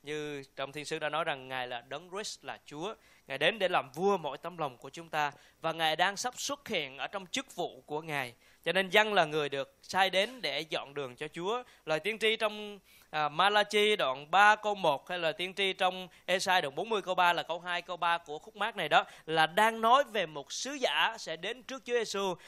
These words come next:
để dọn đường cho Chúa. Chúng ta xem tiếp câu số bốn. Dân đã đến trong hoang mạc, vừa rao giảng, vừa làm báp têm về sự ăn năn để được tha tội. À, tôi muốn dừng lại một chút để giải thích chỗ này để chúng ta hiểu. À, có hai cái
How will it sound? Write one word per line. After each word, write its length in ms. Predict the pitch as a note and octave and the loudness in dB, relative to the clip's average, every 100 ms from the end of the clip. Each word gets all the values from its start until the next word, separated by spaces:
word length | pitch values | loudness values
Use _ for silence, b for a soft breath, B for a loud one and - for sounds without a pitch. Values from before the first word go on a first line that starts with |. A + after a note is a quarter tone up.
| B | B
để 100 | D3 | -6
dọn 300 | E3+ C#3 C#3+ | -2 -4 0
đường 200 | D#3 C3 | 0 0
cho 160 | D3+ D3+ | -2 -4
Chúa. 320 | D#3+ G3+ A3+ | 0 2 0
Chúng 120 | - F3+ | -4 -4
ta 80 | |
xem 200 | E3 E3 | -4 -4
tiếp 200 | D3+ G3 - | -2 -4 -2
câu 140 | E3 | -4
số 120 | D#3 | -2
bốn. 260 | E3 E3 - - B B B B | 4 4 4 -4 B B B B
Dân 340 | D3+ G3+ A3+ | 4 4 6
đã 120 | G3+ F#3 | 4 4
đến 200 | G#3+ B3 | 4 0
trong 160 | A3 | -4
hoang 260 | G3+ G#3+ G3+ | 2 2 4
mạc, 220 | E3+ D3 - | 2 2 0
vừa 260 | E3 E3 D3+ | 4 4 4
rao 240 | A3 A#3 B3 | 4 6 6
giảng, 380 | F#3 D3+ E3 A#3 - _ | 4 2 0 -4 -14 _
vừa 300 | D#3 E3 D#3+ | -2 2 4
làm 480 | D#3+ D#3 C#3+ C#3 D3 | 6 4 4 -2 2
báp 240 | A3 - | 2 6
têm 340 | G#3 G#3 G3 | 6 6 4
về 220 | E3+ D#3+ C#3 | 0 2 2
sự 280 | - D3 | -2 -6
ăn 300 | C#3+ F#3+ G3+ | -4 -4 0
năn 360 | G3 G3 F#3+ F3+ - _ _ | 4 4 2 -10 -18 _ _
để 140 | B2+ | -8
được 220 | C#3+ C#3 - | -6 -8 -6
tha 180 | D#3 | -4
tội. 300 | D#3 C#3+ A#2+ B2+ b b b | -2 -4 -6 -12 b b b
À, 100 | C#3+ | -6
tôi 120 | E3 | -2
muốn 180 | F#3 A3+ | -2 -2
dừng 140 | G3 D#3 | -4 -4
lại 140 | C#3 | -6
một 140 | C#3 | -6
chút 140 | G3+ - | -10 -8
để 80 | E3 | -6
giải 140 | D3+ | -6
thích 140 | D3+ - | -8 -8
chỗ 100 | E3+ | -6
này 280 | E3+ D3+ C3 b - | -4 -4 -6 b -16
để 80 | D3 | -10
chúng 120 | F3+ | -6
ta 80 | F3+ | -4
hiểu. 300 | D3+ E3+ G#3 b b b _ | -2 -6 -8 b b b _
À, 260 | D3+ D3 D3 C#3+ C3+ | -6 -6 -6 -12 -4
có 100 | B3 | -2
hai 260 | A#3 B3 B3 | 0 0 0
cái 160 | C4+ | -2